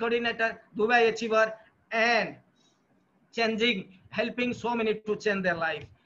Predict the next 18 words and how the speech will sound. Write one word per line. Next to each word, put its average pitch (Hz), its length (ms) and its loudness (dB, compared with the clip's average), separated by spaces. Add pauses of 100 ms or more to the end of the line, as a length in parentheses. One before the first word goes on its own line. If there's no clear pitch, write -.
(140)
And 180 220 -2
now 254 120 6 (320)
Sri, 233 400 0 (240)
Sri 233 300 2
Mahendra 247 420 2
Pal, 196 340 4 (260)
now 233 400 4 (220)
he 208 140 2 (200)
is 202 80 -4
a 226 200 2 (240)
bank 240 300 2
manager 214 440 0 (400)
and 269 180 2 (120)
Indian 247 260 0
Air 247 180 -2
Force 240 140 -6
से 240 240 -2 (340)
नौकरी 226 400 -2